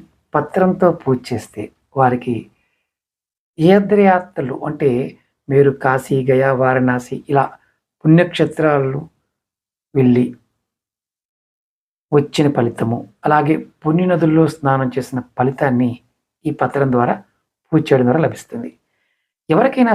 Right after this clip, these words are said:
సరే మీరు ఇలా పత్రాలతో పూజ చేసేవారు ఖచ్చితంగా మీ ఇష్టదేవనామాన్ని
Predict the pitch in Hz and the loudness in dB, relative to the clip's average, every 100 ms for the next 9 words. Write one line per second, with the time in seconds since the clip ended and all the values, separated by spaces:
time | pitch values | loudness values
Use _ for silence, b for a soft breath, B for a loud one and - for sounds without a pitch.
0 | 196 107 - _ _ _ _ _ _ _ | -2 -6 -8 _ _ _ _ _ _ _
1 | _ - 139 123 - _ _ _ _ _ | _ -2 0 0 -4 _ _ _ _ _
2 | 131 123 117 - 143 131 123 127 123 123 | -6 -4 -6 -2 -2 -2 -6 -8 -6 -6
3 | 120 120 120 117 - 131 123 120 - - | -4 -6 -6 -10 -8 -4 -4 -4 -10 -2
4 | 135 120 - 127 120 117 110 147 | -2 0 -2 -2 -2 -2 -2 -2